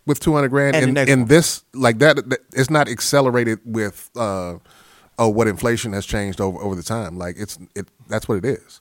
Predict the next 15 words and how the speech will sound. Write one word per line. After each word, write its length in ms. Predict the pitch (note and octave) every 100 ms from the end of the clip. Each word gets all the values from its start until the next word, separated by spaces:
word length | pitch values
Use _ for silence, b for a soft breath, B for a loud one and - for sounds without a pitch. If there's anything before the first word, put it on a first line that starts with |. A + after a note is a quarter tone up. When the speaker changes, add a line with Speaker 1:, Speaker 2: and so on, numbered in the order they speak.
| _
Speaker 2:
You 80 | C#3
know, 100 | B2
this 180 | A#2 C#3+
is 80 | B2+
one 160 | B2+ B2
of 40 |
those 80 | A2+
situations 480 | B2+ A#2+ B2+ A#2 G#2+
when, 340 | A#2+ A2 G#2+ -
uh, 360 | G2+ F#2 F2 F2 b b b
we 120 | C3
always 180 | C#3+ C3
talk 160 | D3 G#2+
about, 360 | G#2 G#2 F2+ -
uh, 300 | F2 D2+